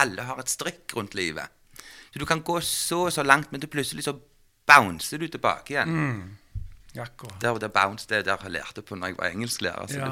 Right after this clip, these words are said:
Speaker 1: det,
Speaker 2: ja, ja.
Speaker 1: eller, ja, for de som ikke forstår bounce, det er at du Ryker
Speaker 2: Ja.
Speaker 1: du rett tilbake igjen?
Speaker 2: Du dabber
Speaker 1: Du
Speaker 2: tilbake.
Speaker 1: dab-, ja, du dabber tilbake
Speaker 2: Mm.
Speaker 1: igjen. Kommunen, ja.
Speaker 2: Ehm, altså, hoved-,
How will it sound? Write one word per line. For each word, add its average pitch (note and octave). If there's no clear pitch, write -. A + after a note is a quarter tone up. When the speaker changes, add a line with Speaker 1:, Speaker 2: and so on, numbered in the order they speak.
Speaker 1:
det, C3
Speaker 2:
ja, A#2
ja. A#2
Speaker 1:
eller, G#2
ja, A2
for A#2+
de A#2+
som A2+
ikke A#2+
forstår A2+
bounce, A#2
det A2
er -
at G2
du G#2+
Ryker A#2+
Speaker 2:
Ja. B2
Speaker 1:
du A#2+
rett C3
tilbake G2
igjen? A#2+
Speaker 2:
Du -
dabber A#2+
Speaker 1:
Du B2+
Speaker 2:
tilbake. B2+
Speaker 1:
dab-, C3+
ja, B2+
du B2+
dabber B2+
tilbake -
Speaker 2:
Mm. C#3
Speaker 1:
igjen. B2
Kommunen, G3
ja. D3+
Speaker 2:
Ehm, E3+
altså, -
hoved-, F3